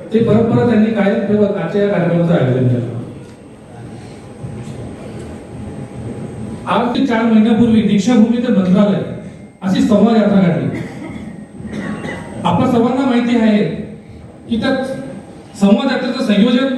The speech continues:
जळगावला देवेंद्रजी फडणवीस साहेब आणि एकनाथजी शिंदे साहेब यांनी वारंवार, मी ज्या ज्या वेळेस त्यांना भेटलो असेल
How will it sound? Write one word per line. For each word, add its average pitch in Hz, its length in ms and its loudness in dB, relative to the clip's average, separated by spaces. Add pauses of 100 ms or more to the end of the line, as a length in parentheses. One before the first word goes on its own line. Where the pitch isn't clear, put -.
(380)
जळगावला 240 500 2
देवेंद्रजी 208 400 4
फडणवीस 214 360 4
साहेब 220 260 2
आणि 208 200 4
एकनाथजी 220 300 4
शिंदे 208 280 6
साहेब 190 200 0 (480)
यांनी 208 220 4
वारंवार, 240 400 2
मी 220 80 4
ज्या 214 200 4
ज्या 240 100 2
वेळेस 247 200 -2
त्यांना 240 200 -2
भेटलो 202 280 2
असेल - 460 2